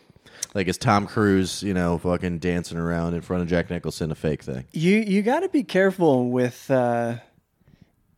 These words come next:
Speaker 2: getting cute and friendly with the jury.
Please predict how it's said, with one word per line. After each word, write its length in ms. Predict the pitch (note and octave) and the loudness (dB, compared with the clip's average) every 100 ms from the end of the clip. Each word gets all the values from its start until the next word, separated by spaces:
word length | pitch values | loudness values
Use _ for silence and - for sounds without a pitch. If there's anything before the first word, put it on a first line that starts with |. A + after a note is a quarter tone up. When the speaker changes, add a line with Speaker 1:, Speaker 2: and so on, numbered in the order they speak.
| C#3+ | -2
Speaker 2:
getting 400 | D3 D3 D3 C3+ | 4 6 6 4
cute 540 | - - D#3+ D#3+ D#3+ - | 0 -4 2 4 4 2
and 180 | C#3+ C3+ | -2 -2
friendly 600 | - C3+ C3+ C#3+ D3+ D#3 | -2 0 4 6 6 6
with 260 | C3+ B2+ | 2 0
the 80 | C3+ | -4
jury. 600 | A#2+ B2 C3 D3 E3 F#3 | -4 -2 0 2 2 -2